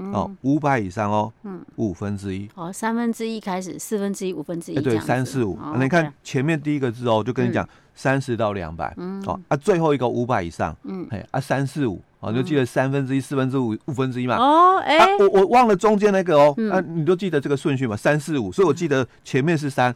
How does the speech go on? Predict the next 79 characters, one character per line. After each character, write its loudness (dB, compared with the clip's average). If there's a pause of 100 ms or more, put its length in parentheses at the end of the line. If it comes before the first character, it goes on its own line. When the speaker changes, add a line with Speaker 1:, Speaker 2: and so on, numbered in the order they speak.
(120)
Speaker 2:
嗯。 -6
Speaker 1:
后 6
面 6
是 2
五， 4 (160)
那 6
中 2
间 4
一 -4
定 4
是 0
四。 0 (420)
Speaker 2:
<laughs> 2 (680)
哎， 0
这 0
样 4
好 -4
像 0
真 -2
的 -4
比 -10
较 -6
好 -12 (100)
记 -10
一 4
点 2
哈。 -2
Speaker 1:
哎， -
你 0
就 -2
很 -6
快 0
就 -2
背 0
起 -4
来 0
了。 0
Speaker 2:
是， -10
OK。 -10
Speaker 1:
好， -2 (180)
那 0
这 0
个 -4
都 -2
是 -4
指 -4
单 0
一 0
厂 -4
厂 -4
哦， -2
Speaker 2:
嗯。 -4
Speaker 1:
哦， 2 (180)
那 4
我 4
们 0
讲 0
就 0 (240)
你， 0 (120)
你 -2
公 -2
司 -6
嘛， -2
Speaker 2:
嗯。 -6
Speaker 1:
全 -2
部 0 (140)
人 -2
数 -2
嘛， -4
加 -2
起 -6
来 0
嘛， -2
哦， 4
Speaker 2:
嗯。 -6
Speaker 1:
所 2
以 4
当 2
然 2